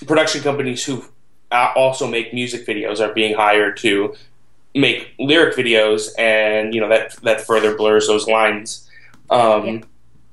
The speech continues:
Speaker 1: so yeah, it's, it's still, they are still changing, I think. N-, not as significantly, like, like you mentioned, Adam, they're kind of just now accepted. Um,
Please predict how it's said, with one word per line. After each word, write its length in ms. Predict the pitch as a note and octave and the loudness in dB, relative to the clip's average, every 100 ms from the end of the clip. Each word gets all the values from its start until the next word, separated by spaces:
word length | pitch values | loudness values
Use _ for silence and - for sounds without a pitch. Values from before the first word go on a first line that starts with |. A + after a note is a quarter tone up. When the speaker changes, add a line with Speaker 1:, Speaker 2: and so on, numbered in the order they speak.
| - - | -20 -16
Speaker 1:
so 240 | - C#3 | -2 2
yeah, 160 | B2+ A2+ | 4 4
it's, 140 | A2 | 2
it's 160 | - B2 | -2 0
still, 220 | A3 A3 D3+ - | 2 2 0 -2
they 140 | D#3 F3 | 0 2
are 140 | E3 | 2
still 260 | F#3 F3 D#3 | 2 -4 -8
changing, 460 | - C3+ B2 A2+ G#2 | -6 -6 -4 -6 -8
I 80 | |
think. 260 | G#2+ B2 - | -8 -8 -6
N-, 140 | F#2 - - - | -8 -8 -18 -4
not 220 | D3+ E3 | 2 2
as 140 | E3+ - | 2 0
significantly, 600 | C#3+ D3 C#3+ C#3 C#3 B2+ | 0 0 0 -2 -2 0
like, 340 | A#2 A2+ - - | 0 -2 -4 -2
like 200 | C3+ C3 | 0 0
you 60 | |
mentioned, 280 | A#2+ A#2 A#2 | -2 -2 0
Adam, 220 | A2+ A2 | 2 2
they're 160 | A2 A2 | 0 -2
kind 160 | A#2 A2 | -2 -4
of 80 | G#2+ | -6
just 200 | A2 A#2 | -10 -4
now 380 | G#2+ G#2 G#2+ - - - - | 0 0 -2 -8 -20 -10 -6
accepted. 640 | G#2+ - A#2+ - A2+ G2+ - - | -4 0 0 2 0 0 -2 -2
Um, 540 | A2 A2 G2+ G2+ G2+ | 0 2 0 -6 -12